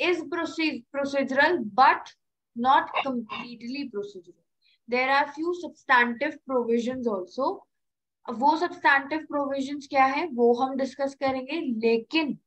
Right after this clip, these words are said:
पहले आप ये समझिए कि उन सब्सटैंटिव प्रोविजंस की वजह से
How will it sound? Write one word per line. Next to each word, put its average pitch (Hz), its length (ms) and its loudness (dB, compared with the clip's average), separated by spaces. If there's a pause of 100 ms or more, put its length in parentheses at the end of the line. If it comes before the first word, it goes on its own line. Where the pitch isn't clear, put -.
(380)
पहले 262 280 4
आप 285 260 6
ये 277 80 -6
समझिए 247 640 2 (580)
कि 349 300 0
उन 381 200 4
सब्सटैंटिव 269 1000 2
प्रोविजंस 277 1000 0 (100)
की 320 220 2
वजह 240 420 6
से 240 500 0